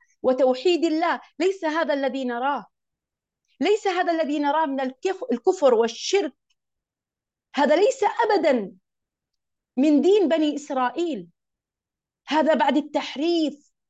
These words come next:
اللي تريه كله تحريف. إبراهيم ويعقوب عليهما السلام اللي هو إسرائيل وصوا بكلمة الإسلام، وصى بكلمة الإسلام إبراهيم أبناءه، ووصى يعقوب أبناءه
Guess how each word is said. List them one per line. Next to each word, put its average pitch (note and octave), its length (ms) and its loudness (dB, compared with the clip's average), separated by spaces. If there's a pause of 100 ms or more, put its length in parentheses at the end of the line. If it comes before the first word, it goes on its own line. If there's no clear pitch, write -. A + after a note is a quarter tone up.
(260)
اللي C4+ 200 4
تريه C#4+ 340 0
كله E4 220 0
تحريف. C#4+ 540 -6 (2000)
إبراهيم C#4+ 800 0 (720)
ويعقوب C4 600 -2
عليهما C4+ 520 -4
السلام A#3+ 640 -6 (220)
اللي A#3+ 200 0
هو C#4 140 0
إسرائيل A#3 840 -6 (800)
وصوا G4+ 400 0
بكلمة E4 560 0
الإسلام، C#4 720 0 (1400)
وصى F#4 400 2
بكلمة D#4 560 4
الإسلام C#4 800 0
إبراهيم B3 540 -2
أبناءه، D#4 420 -2
ووصى A#3+ 500 0
يعقوب A#3+ 400 -4
أبناءه B3+ 500 -2